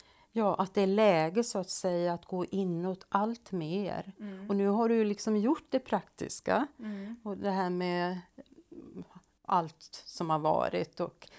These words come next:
Speaker 1: och ni ska, eh, skapa en verksamhet ihop och så vidare. Men sen, ha, nu kan det vara lite lugnt och, ja, nu börjar du titta mer inåt. Det är så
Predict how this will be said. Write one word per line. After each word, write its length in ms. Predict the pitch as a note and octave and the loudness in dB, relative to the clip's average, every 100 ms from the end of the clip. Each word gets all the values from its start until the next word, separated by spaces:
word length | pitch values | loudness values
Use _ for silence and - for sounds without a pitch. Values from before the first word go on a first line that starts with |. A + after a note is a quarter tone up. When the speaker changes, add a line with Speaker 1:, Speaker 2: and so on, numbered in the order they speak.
| - - _ _ _ _ | -20 -20 _ _ _ _
Speaker 1:
och 120 | G3+ | -4
ni 100 | F3 | -2
ska, 240 | - E3+ - | 0 0 2
eh, 420 | F3 E3 D#3+ D#3+ | 2 2 0 -2
skapa 360 | - E3+ D#3+ E3 | -4 -2 0 0
en 100 | D#3+ | 2
verksamhet 760 | D#3 D#3 - D3+ D3+ D#3 D3+ E3 | 0 -2 -6 -6 -6 -6 -6 -6
ihop 340 | D#3+ D#3 - | -4 -4 -6
och 60 | D#3 | -8
så 120 | E3+ | -4
vidare. 220 | E3+ F3+ | -4 -2
Men 120 | F#3 | -2
sen, 440 | F#3 - A#3 A#3+ A3+ _ - - _ - | -4 -4 -4 -4 -6 _ -20 -20 _ 0
ha, 220 | C4 B3+ - - _ _ _ | 2 2 -2 -16 _ _ _
nu 160 | A#3 | -8
kan 160 | A3+ A#3+ | -4 -2
det 60 | A3+ | -2
vara 100 | A3+ | -2
lite 280 | A3 - G#3 | -2 -2 -2
lugnt 760 | G3+ A3 B3+ C4 B3 - - | 2 4 4 2 0 -6 -4
och, 160 | A3 A3+ - _ _ _ _ _ - | -4 -4 -8 _ _ _ _ _ -4
ja, 120 | G#3 | 0
nu 140 | G#3 | 0
börjar 240 | G3+ G3+ G3 | 2 2 2
du 80 | |
titta 360 | G3+ G#3+ - G#3 | -2 -4 -2 0
mer 280 | F#3+ F#3 F3+ | 2 0 0
inåt. 480 | F3+ E3+ E3 F3 - | 0 -2 -4 -6 -2
Det 80 | |
är 60 | F#3+ | 0
så 340 | F#3+ D#3+ - | 2 2 0